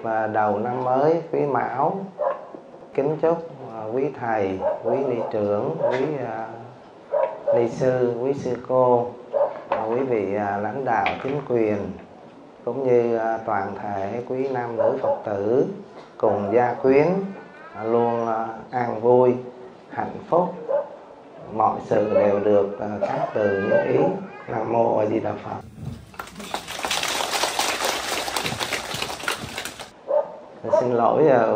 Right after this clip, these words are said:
quý, à, Phật tử là vì, à, mấy ngày nay thầy đi thì cũng nói hơi nhiều, cho nên là bữa nay cái giọng nó hơi bị khàn. Mong quý vị cũng hoan hỷ.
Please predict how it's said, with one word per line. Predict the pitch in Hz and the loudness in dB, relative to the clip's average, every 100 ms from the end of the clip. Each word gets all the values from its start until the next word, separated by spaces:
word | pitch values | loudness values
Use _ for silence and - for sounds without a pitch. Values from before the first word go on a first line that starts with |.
| 107 | 4
quý, | 120 135 151 | 4 4 0
à, | 127 117 - - - - - - - - | -2 -6 -10 -20 -20 -20 -20 -20 -20 -10
Phật | - 104 - | -4 -4 0
tử | 95 95 117 147 | 2 4 4 4
là | 113 | 4
vì, | 101 107 104 101 | 4 4 4 4
à, | 104 104 - - - - - - 571 | 0 -2 -14 -20 -12 0 2 2 4
mấy | 302 | 4
ngày | 160 107 | 4 2
nay | 107 110 117 117 | 4 4 4 4
thầy | 107 98 | 4 6
đi | 104 120 117 | 6 6 6
thì | 110 104 | 2 0
cũng | 113 131 | 0 4
nói | 131 143 156 | 6 6 4
hơi | 131 123 | 0 2
nhiều, | 107 95 92 87 269 285 - - - - - - - | 6 6 6 4 0 -2 -4 -18 -20 -20 -20 -20 -6
cho | 113 | -2
nên | 120 117 117 113 | 0 2 2 0
là | 110 101 95 95 | 0 2 2 0
bữa | - 605 | 2 4
nay | 131 120 107 | 4 4 2
cái | 120 131 | 2 2
giọng | 110 - 123 | 2 0 0
nó | 127 | 0
hơi | 131 113 | 0 -2
bị | 110 95 | -2 -4
khàn. | - 101 92 82 87 - - - - - - - - - | 0 2 2 0 -6 -14 -20 -20 -20 -20 -20 -20 -20 -12
Mong | 104 104 113 110 | -4 0 0 0
quý | 123 | 0
vị | 120 95 95 | 0 -2 0
cũng | 107 131 | -2 -2
hoan | 123 113 110 | -4 -6 -4
hỷ. | 90 90 123 | 0 0 0